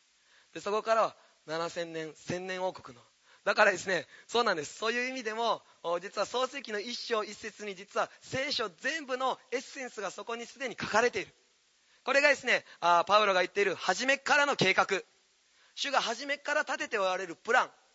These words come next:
よく聖書を読んでみてください。よく新約聖書の中でイエス様も言ってるんです。「初めから立てた計画を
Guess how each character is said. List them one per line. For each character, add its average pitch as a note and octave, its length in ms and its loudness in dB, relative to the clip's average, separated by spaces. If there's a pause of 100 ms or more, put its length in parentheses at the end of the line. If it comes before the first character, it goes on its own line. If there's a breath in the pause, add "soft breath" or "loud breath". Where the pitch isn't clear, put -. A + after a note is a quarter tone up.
(380 soft breath)
よ C4 120 -4
く A#3+ 80 -12
聖 C4+ 140 -2
書 A#3 100 0
を - 20 2
読 B3+ 60 0
ん - 20 -8
で A#3+ 80 0
み G#3 80 -8
て G3 60 -8
く F3 40 -8
だ E3+ 80 -4
さ D#3 120 -6
い。 F#3 60 -6
よ C4+ 100 -6
く A3 160 -4
新 B3+ 160 -6
約 B3 180 -6
聖 C4+ 120 -6
書 A3+ 100 -4
の G3 80 -4
中 F3 160 -2
で D3+ 80 -8
イ G3+ 40 0
エ C#4 80 -2
ス - 40 -12
様 B3 200 0
も G#3+ 60 -2
言 G3+ 60 -2
っ - 20 -20
て F3+ 80 -8
る E3 80 -6
ん - 20 -18
で C3+ 80 -20
す。 - 140 -18 (140 loud breath)
「初 C4 260 -8
め D#4 160 -6
か - 180 -4
ら D4 100 2
立 C#4 140 -4
て C#4+ 80 -12
た G#3 120 -2
計 G#3+ 180 -6
画 G#3+ 120 -10 (140)
を G3+ 140 -2